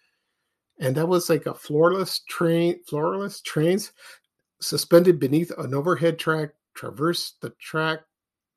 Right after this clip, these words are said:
forward and in reverse. That sounds like fun. And, uh, they removed that,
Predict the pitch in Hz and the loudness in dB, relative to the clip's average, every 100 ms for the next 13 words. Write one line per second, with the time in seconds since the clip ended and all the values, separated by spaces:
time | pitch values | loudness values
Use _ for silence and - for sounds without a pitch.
0 | _ - 139 135 139 151 135 131 127 127 | _ -6 -4 -2 -4 -4 -6 -6 -6 -8
1 | 139 143 - - - 262 302 262 240 214 | -6 -6 -8 -14 -14 -14 -10 -10 -8 -10
2 | - 165 143 - _ _ _ _ _ _ | -10 -12 -12 -16 _ _ _ _ _ _
3 | _ _ _ _ _ _ _ _ _ _ | _ _ _ _ _ _ _ _ _ _
4 | _ _ _ _ _ _ _ _ _ _ | _ _ _ _ _ _ _ _ _ _
5 | - 143 139 135 139 139 139 139 131 127 | -12 -6 -4 -4 -4 -4 -2 -2 -4 -6
6 | - _ _ _ _ _ _ _ _ - | -12 _ _ _ _ _ _ _ _ -4
7 | 143 165 170 123 139 139 262 - - 127 | -4 -4 -10 -4 -2 0 0 -2 -6 -6
8 | 175 | -8